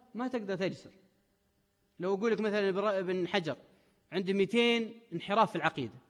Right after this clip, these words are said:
كتاب طلع مقدم للشيخ الفوزان، مئتين انحراف في العقيدة، ليس في الأسماء والصفات فقط،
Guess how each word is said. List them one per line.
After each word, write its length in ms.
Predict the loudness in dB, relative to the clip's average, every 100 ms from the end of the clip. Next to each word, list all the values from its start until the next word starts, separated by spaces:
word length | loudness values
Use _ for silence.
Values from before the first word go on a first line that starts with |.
| _ _ _ _ _ _
كتاب 300 | -2 0 0
طلع 300 | 0 2 2
مقدم 440 | 2 0 2 4 4
للشيخ 240 | 4 2
الفوزان، 400 | 2 2 2 0 -4 -20 -20 _ 2
مئتين 640 | 6 8 12 12 10 4 -12 -12 -2
انحراف 600 | -2 2 8 8 8 4 -10
في 80 | -2
العقيدة، 460 | 2 2 0 -4 -8 -6
ليس 200 | -2 0
في 60 | 0
الأسماء 220 | 0 2
والصفات 320 | 0 2 -2
فقط، 260 | -2 -8